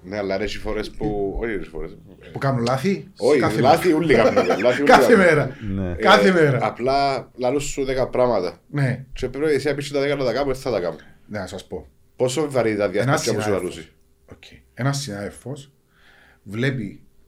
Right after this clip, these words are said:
Speaker 2: τα πράγματα που τη δική του τη σκοπιά.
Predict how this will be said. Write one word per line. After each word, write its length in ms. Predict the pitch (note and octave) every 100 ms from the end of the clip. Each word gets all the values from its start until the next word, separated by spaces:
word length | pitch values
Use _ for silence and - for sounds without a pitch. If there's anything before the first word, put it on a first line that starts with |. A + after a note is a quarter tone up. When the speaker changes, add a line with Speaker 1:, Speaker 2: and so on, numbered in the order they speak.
| -
Speaker 2:
τα 120 | A2
πράγματα 680 | - A2 G#2 G2+ F#2 B2 C3+ - _ _ _ _ _ _ _ _
που 100 | B2+
τη 100 | A#2+
δική 340 | G2 G2 B2 F3+
του 100 | -
τη 80 | F#3
σκοπιά. 540 | - - - -